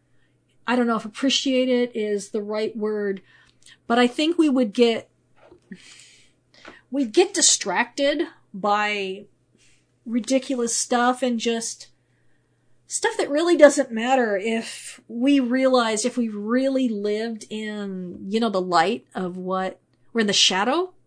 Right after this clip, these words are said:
sorry, of, of, of what happened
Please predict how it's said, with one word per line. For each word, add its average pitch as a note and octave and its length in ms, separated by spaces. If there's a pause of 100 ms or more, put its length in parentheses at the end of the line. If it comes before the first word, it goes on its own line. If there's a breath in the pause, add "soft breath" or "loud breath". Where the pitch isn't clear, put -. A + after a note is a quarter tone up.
(140)
sorry, A3+ 420
of, F#3+ 160
of, G3 180 (380 loud breath)
of G3+ 160
what A3+ 220
happened A#3 920